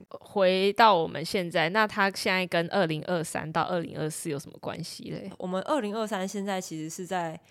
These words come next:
Speaker 2: 过去的二十年都是在冥王摩羯，然后二零二三刚好是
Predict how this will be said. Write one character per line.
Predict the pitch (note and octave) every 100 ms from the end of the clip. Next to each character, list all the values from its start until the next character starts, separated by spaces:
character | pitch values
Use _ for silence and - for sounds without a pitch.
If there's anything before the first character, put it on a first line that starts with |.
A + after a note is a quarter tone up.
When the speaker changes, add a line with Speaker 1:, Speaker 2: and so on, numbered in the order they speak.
| _ - _
Speaker 2:
过 | D4+ A#3
去 | B3+
的 | G3
二 | - G3
十 | -
年 | D#3 D3+
都 | D3+
是 | F3 F3+
在 | F3 D#3+
冥 | D#3 D#3
王 | D#3+ D3 D#3+
摩 | E3+ E3 D#3+
羯， | F3 - - - _ _ _ -
然 | F#3
后 | A#3
二 | B3+ C4
零 | G3
二 | G#3 G#3
三 | G3 F#3
刚 | F#3 F#3+
好 | G3+ C#3+
是 | - F3 E3+